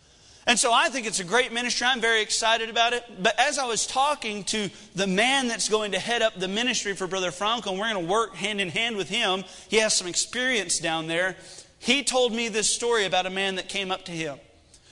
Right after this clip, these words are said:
And this man was an older man, about sixty-five years old. He came up to him. He said, "You know the difference between me and you?"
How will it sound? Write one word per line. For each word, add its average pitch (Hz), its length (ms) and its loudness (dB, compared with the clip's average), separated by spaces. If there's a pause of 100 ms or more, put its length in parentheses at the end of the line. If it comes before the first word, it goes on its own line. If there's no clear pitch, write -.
(140)
And 220 80 0
this 240 160 4
man 233 240 2
was 220 160 -2
an 208 80 -2
older 214 540 2
man, 165 260 0
about 170 240 0
sixty-five 208 960 0
years 196 260 -2
old. 185 220 0
He 160 60 -2
came 220 280 -4
up 202 140 -2
to - 80 -8
him. 175 100 -4
He 175 80 -4
said, 180 180 -4
"You 240 120 -2
know 233 120 -2
the 185 120 -4
difference 196 400 -4
between 190 340 -8
me 190 180 -4
and 185 120 -4
you?" 208 240 -2